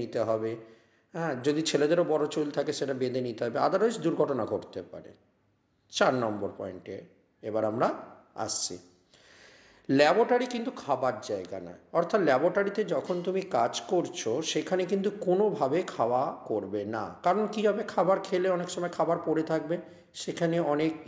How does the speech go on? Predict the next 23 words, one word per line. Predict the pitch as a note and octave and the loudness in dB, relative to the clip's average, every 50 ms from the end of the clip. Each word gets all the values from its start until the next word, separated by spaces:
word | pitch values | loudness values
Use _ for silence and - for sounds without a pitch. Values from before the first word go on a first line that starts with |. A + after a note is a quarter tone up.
| F3+ E3 | 0 0
ইঁদুর | D#3+ D3+ E3 E3 D#3+ D3 | 2 4 4 4 4 4
আসতে | C#3+ - - - - C#3 B2+ - | 4 0 -2 -6 -4 -4 -2 -2
পারে | C3+ C3+ C3+ C#3 C3 | -2 0 0 0 0
বা | C#3 C3+ C3 | 2 2 2
অন্যান্য, | C3 C3 C3 C3 C3 C3 C3 C3 C3+ C3 - - - - - - _ _ - D#3 | 2 0 -2 -4 -4 -2 -2 -4 -4 -6 -10 -18 -20 -20 -20 -20 _ _ -8 -6
আহ, | B2 A#2+ A2+ A2 - - - - - - - - - - - - - - - - - C3+ | -4 -4 -4 -4 -6 -8 -10 -14 -20 -20 -20 -20 -20 -20 -20 -20 -20 -20 -20 -10 -4 -2
মানে | B2 A#2+ A#2+ A#2+ - - - - - - - - - - - - - - | 0 0 0 -2 -4 -8 -12 -18 -20 -20 -20 -20 -20 -20 -20 -12 -2 2
ফাঙ্গাস | D#3 D3 D3+ D#3+ D#3+ D3 - - - C3+ C3 | 2 4 4 4 4 2 2 0 -4 -2 0
জ-, | C3 C3 C3+ C3 C3 | 0 0 0 -2 -2
জমতে | C3+ C3 C3 A#2+ B2+ C3 A2+ - | -2 -2 -2 0 -2 -2 -2 0
পারে। | A#2+ A#2+ B2 C#3 - D3+ | 0 0 0 0 0 2
otherwise | D#3 F3+ F#3 G#3 G#3+ G#3 G#3 - | 4 4 6 6 4 4 2 -2
কি | - G3+ F#3 | -4 -2 -2
বলতো, | G3 G3 G3 G#3 F3+ | -2 0 0 2 2
অ্যালকোহল | D#3 D3+ D#3 D#3 - - G3 F3+ F#3 G#3 G3+ G3 - - | 2 2 0 0 0 0 2 4 4 2 0 0 -6 -2
খেয়ে | - G3+ F#3 F#3+ F#3+ F#3 F3+ | 0 2 4 4 2 2 0
যদি | F3 D#3+ F3+ F3+ F3+ | 0 0 -2 -2 -2
তুমি | E3+ F3 E3 D#3 | -2 0 2 2
ল্যাবরেটরিতে | D3 C#3+ D#3 D#3 D#3+ D#3+ E3+ D#3 - D3+ | 2 2 2 0 0 -2 -2 -2 0 0
কাজ | D3 - - - | 0 0 0 -2
করো | E3 E3 E3+ D3+ | 0 0 2 0
দুর্ঘটনা | C3+ B2+ A2+ B2+ C3 C#3 C3+ C3 C3 A#2+ | 0 2 2 2 2 2 2 0 -2 -2
ঘটারও | B2+ B2 C3+ C3 C3+ | -2 -2 0 -2 -2